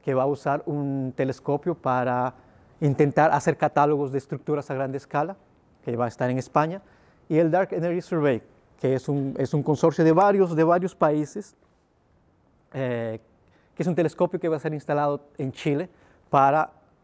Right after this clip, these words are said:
eh, medir alrededor de un millón de, de, de puntos, de galaxias, o de super-, de aglomerados,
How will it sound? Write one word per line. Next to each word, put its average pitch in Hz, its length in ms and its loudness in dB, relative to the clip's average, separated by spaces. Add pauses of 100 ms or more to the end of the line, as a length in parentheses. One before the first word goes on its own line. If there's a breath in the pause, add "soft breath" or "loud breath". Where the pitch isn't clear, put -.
(200)
eh, 127 160 -2
medir 139 340 0
alrededor 139 540 -2
de 139 120 -2
un 156 120 -2
millón 143 320 -2
de, 127 320 -4
de, 120 300 -4
de 120 120 0
puntos, 120 340 -2
de 117 80 -2
galaxias, 113 560 -4 (160)
o 123 160 2
de 117 240 0
super-, 123 440 -4
de 139 120 0
aglomerados, 120 800 0